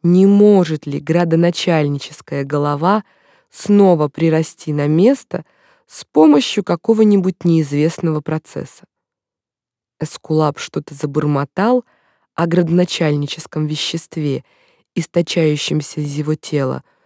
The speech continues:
но зарапортовался, сник и уклонился от прямого ответа, потому что градоначальнический организм наука ещё недостаточно исследован.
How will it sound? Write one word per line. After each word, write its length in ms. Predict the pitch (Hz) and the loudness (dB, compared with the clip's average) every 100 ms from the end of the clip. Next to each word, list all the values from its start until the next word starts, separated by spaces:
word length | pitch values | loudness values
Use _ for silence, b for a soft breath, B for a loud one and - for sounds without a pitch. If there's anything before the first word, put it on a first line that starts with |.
| _ - | _ 0
но 300 | 208 262 - _ _ | 4 4 2 _ _
зарапортовался, 1160 | 156 175 165 - - 156 151 220 247 - 226 226 _ _ _ | -2 0 0 -2 -2 -4 0 2 0 0 0 0 _ _ _
сник 600 | - - 175 170 185 - _ | -16 -4 2 2 0 -6 _
и 140 | - 208 | -2 -2
уклонился 960 | 214 233 240 226 165 143 139 - 143 - | 2 4 4 4 4 0 -4 -10 -12 -10
от 160 | 156 _ | -14 _
прямого 480 | - 143 156 175 | -8 -2 -2 0
ответа, 560 | 170 - 139 131 - - _ _ _ _ _ _ | -4 -6 -8 -8 -10 -18 _ _ _ _ _ _
потому 380 | - 165 170 170 | -4 0 2 0
что 220 | - 165 | -2 -2
градоначальнический 1300 | 160 165 170 165 - 147 131 127 - 151 - 143 | 0 2 2 2 0 -4 -4 -4 -8 -16 -8 -4
организм 580 | 139 139 143 185 269 262 b b b b b | -4 -2 0 0 0 -4 b b b b b
наука 520 | - 170 180 311 - 240 | 0 4 6 4 4 0
ещё 320 | 214 - 214 | 0 -2 0
недостаточно 920 | 214 170 160 - 151 170 196 - 180 | 2 2 -2 -2 -6 -4 -6 -2 -4
исследован. 760 | 175 - 147 135 123 127 131 | -2 -6 -6 -6 -8 -16 -18